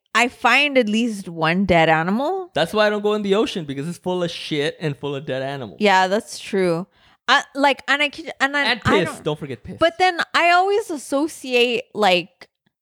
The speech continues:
Speaker 1: life and death with water. Like, I don't know. I read that, like, somewhere or whatever where it's
Speaker 2: Because
Speaker 1: like
Speaker 2: you're Catholic and you're all about baptism.
Speaker 1: water gives, like, life, but it also can, like, bring death because you could fucking drown in the
Speaker 2: Dude,
Speaker 1: ocean.
Speaker 2: that's
Speaker 1: You know what
Speaker 2: the
Speaker 1: I mean?
Speaker 2: worst way I wish to
Speaker 1: Yeah.
Speaker 2: die.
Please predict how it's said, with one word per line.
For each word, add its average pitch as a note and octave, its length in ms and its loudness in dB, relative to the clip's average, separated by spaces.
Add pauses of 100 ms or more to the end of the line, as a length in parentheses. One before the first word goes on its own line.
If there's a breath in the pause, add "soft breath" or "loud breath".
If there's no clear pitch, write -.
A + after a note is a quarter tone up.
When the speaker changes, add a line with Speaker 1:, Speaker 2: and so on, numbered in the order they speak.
(100)
Speaker 1:
life G3 420 2
and G3+ 180 2
death F3+ 280 2
with G3 180 -4
water. F3 480 2
Like, G3 260 0
I G#3+ 120 4
don't A#3+ 100 -4
know. F#3+ 260 -4
I A#3+ 160 2
read B3+ 320 2
that, G#3+ 220 4
like, E3 200 -2
somewhere G3+ 480 -2
or - 20 0
whatever B3 460 2
where F#3+ 280 2 (120)
it's F#3 180 -4
Speaker 2:
Because F#3 160 2
Speaker 1:
like E3 80 -4
Speaker 2:
you're C#3 100 0
Catholic C3 480 -6
and B2 80 -10
you're A2+ 80 -4
all A2 80 -6
about G#2+ 220 -8
baptism. C#3+ 480 -10
Speaker 1:
water A3 420 4
gives, A#3 400 2
like, G3 200 2
life, G3 440 2
but G#3+ 140 0
it F#3+ 140 2
also G3+ 420 2
can, F#3+ 220 -2
like, D3+ 420 0
bring F#3 320 0
death E3 420 2
because F#3 320 -2
you F#3 80 -2
could F#3 200 -2
fucking D#3+ 300 -2
drown D#3 300 0
in G3+ 120 -4
the G#3 80 -4
Speaker 2:
Dude, G3+ 100 0
Speaker 1:
ocean. D#3+ 280 0
Speaker 2:
that's C#3 120 2
Speaker 1:
You G3 60 -2
know G3 80 0
what G3+ 40 2
Speaker 2:
the - 60 0
Speaker 1:
I - 20 -2
mean? E3 80 -4
Speaker 2:
worst E3 220 -8
way C#3 160 -6
I B2+ 80 -4
wish B2+ 180 -12
to - 60 -10
Speaker 1:
Yeah. D#3 460 4
Speaker 2:
die. F3 140 -10